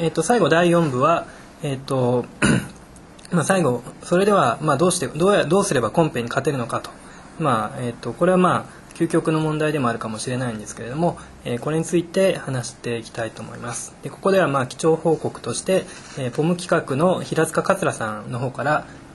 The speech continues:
えー、コンペと私、えー、というタイトルで、えーと、まあ、結構ポム企画が過去に学生の時にアイデアコンペで、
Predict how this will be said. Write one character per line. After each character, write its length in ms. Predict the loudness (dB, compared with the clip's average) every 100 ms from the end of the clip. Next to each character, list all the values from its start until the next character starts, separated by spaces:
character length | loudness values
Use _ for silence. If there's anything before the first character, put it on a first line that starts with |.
| -14
え 240 | -10 -10 -4
ー、 20 |
コ 120 | 0
ン 60 | 0
ペ 180 | 0 -4
と 260 | -2 -6 -4
私、 440 | -2 0 -2 -6 -10 -16 -20 -20 -10
え 240 | -8 -6 -4
ー、 40 |
と 80 | -4
い 80 | -2
う 20 |
タ 160 | -2
イ 60 | -4
ト 120 | -4
ル 80 | 0
で、 220 | 2 2 -2 -16 -20 -10
え 140 | -6 -6
ー 40 |
と、 300 | -4 -6 -6 -10 -8
ま 120 | -6
あ、 20 | -6 -10 -20 -8
結 160 | -8 -4
構 140 | -2
ポ 180 | -2 0
ム 140 | 0 0
企 340 | 0 0 2
画 120 | 0
が 280 | 2 2 2
過 180 | 0 -2
去 180 | 0 2
に 320 | 2 0 -2
学 200 | -2 -2
生 100 | 0
の 80 | 0
時 260 | 0 -2 -2
に 320 | -2 -2 0
ア 60 | 2
イ 60 |
デ 80 | 2
ア 60 | 2
コ 120 | 0
ン 60 |
ペ 220 | 2 0 0
で、 220 | 0